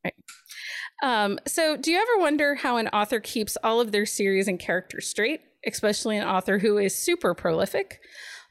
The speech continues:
On this episode, we are chatting with author Elise Faber, and we're going to find out all the things about how she keeps organized, because she writes really great books, but she releases a book, I think, like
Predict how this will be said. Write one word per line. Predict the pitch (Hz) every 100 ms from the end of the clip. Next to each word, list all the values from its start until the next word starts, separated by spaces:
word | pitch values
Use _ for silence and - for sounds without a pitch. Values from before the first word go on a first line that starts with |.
| -
On | 175 196
this | 220 -
episode, | 214 214 - 262 320
we | 208
are | 170
chatting | - 180 170 170
with | 170 170
author | 160 165 -
Elise | 180 175 208 339 - - _ _ _
Faber, | - 156 160 226 349 - - - -
and | 208
we're | 277
going | 311 311 311
to | 269
find | 247 226 220
out | 185 180 175 -
all | 240 330
the | 339
things | - 185 180 180 175
about | 175 165
how | - 208
she | 202 -
keeps | 202 - 208 202 - -
organized, | 190 185 175 170 - - -
because | - - 185 170 165 165 - - -
she | - -
writes | 220 202 -
really | 285 302
great | 285 269
books, | 262 240 240 - - _ - - _ _ _ _ _ -
but | 180 170 - -
she | - 240
releases | 285 311 302 277
a | -
book, | - -
I | 214
think, | - 320 -
like | 220 - - -